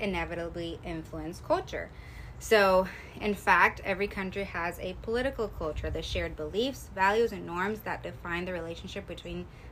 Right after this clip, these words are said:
citizens and government and citizens to one another. I think that the other difference that I see between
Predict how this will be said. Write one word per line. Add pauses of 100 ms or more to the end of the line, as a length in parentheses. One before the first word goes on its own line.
citizens
and
government (100)
and
citizens
to
one
another. (560)
I
think
that
the
other
difference
that
I
see
between